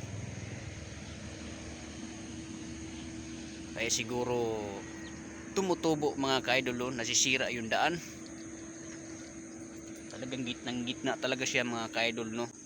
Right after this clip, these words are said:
Kung sino man ang pu-, makadaan doon, naku, silipin nyo po,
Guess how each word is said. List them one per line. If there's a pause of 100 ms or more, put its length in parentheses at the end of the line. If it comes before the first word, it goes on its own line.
(1400)
Kung
sino
man
ang
pu-,
makadaan
doon, (240)
naku, (560)
silipin
nyo
po,